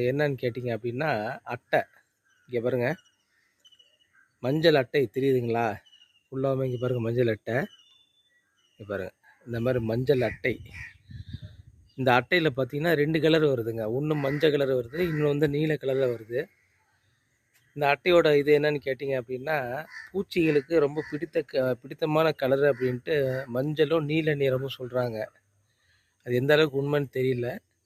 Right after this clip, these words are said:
அந்த பூச்சிகளுக்கு இந்த ரெண்டு கலர் வந்து ரொம்ப பிடிக்குன்றாங்க. அதனால தான் இந்த ரெண்டு கலர்ல இந்த அட்டையே வரும்.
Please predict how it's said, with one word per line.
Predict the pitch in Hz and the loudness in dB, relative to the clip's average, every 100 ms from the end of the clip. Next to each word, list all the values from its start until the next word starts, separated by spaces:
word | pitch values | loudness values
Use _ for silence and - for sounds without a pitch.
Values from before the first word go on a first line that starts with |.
| _ _ _ _ _ - | _ _ _ _ _ -4
அந்த | 143 | -4
பூச்சிகளுக்கு | - 165 160 160 147 139 165 | -2 -2 0 2 4 2 0
இந்த | 170 143 | 2 2
ரெண்டு | 139 147 151 | 4 4 2
கலர் | 139 147 151 | 2 2 2
வந்து | 143 143 | 2 0
ரொம்ப | 139 127 | -2 -4
பிடிக்குன்றாங்க. | 127 123 127 117 113 104 - _ | -4 -4 -4 -4 -4 -6 -8 _
அதனால | 120 143 147 | 0 4 4
தான் | 139 175 | 4 4
இந்த | 147 | 2
ரெண்டு | 135 139 | 0 0
கலர்ல | 143 143 143 160 | 0 2 2 0
இந்த | 135 | -2
அட்டையே | 117 - 147 | -4 -2 -2
வரும். | 127 120 127 | 0 -2 -4